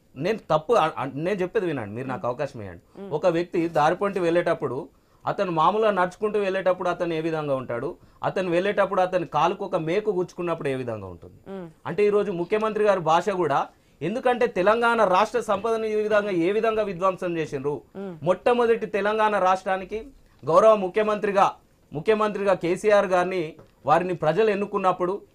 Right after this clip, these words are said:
Speaker 1: ఏదైతే పదమూడు వందల మంది తెలంగాణ రాష్ట్ర ప్రజల బిడ్డల త్యాగాల ఫలితాలతో, మూడున్నర కోట్ల మంది ప్రజల పోరాటాల ఫలితాలతో ఏర-, ఏర్పడ్డ తెలంగాణ రాష్ట్రాన్ని
Speaker 2: మ్మ్.
Speaker 1: ముఖ్యమంత్రిగా చేసి కేసీఆర్ గారి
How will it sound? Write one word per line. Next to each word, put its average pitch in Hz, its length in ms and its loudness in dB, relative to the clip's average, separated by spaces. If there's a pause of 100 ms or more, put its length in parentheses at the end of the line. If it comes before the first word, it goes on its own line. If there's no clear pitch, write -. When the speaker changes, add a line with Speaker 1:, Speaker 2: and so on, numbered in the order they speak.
(100)
Speaker 1:
ఏదైతే 226 380 2
పదమూడు 220 480 4
వందల 220 360 6
మంది 202 280 2
తెలంగాణ 202 540 0
రాష్ట్ర 185 300 2
ప్రజల 185 300 0
బిడ్డల 170 400 2
త్యాగాల 185 500 4
ఫలితాలతో, 175 680 -2 (200)
మూడున్నర 220 640 4
కోట్ల 214 400 2
మంది 208 240 0
ప్రజల 175 340 2
పోరాటాల 214 580 4
ఫలితాలతో 175 640 0
ఏర-, 160 380 0
ఏర్పడ్డ 208 400 2
తెలంగాణ 202 540 0
రాష్ట్రాన్ని 175 680 0 (120)
Speaker 2:
మ్మ్. 190 280 -10
Speaker 1:
ముఖ్యమంత్రిగా 233 800 2 (600)
చేసి 208 480 0
కేసీఆర్ 226 440 4
గారి 208 240 2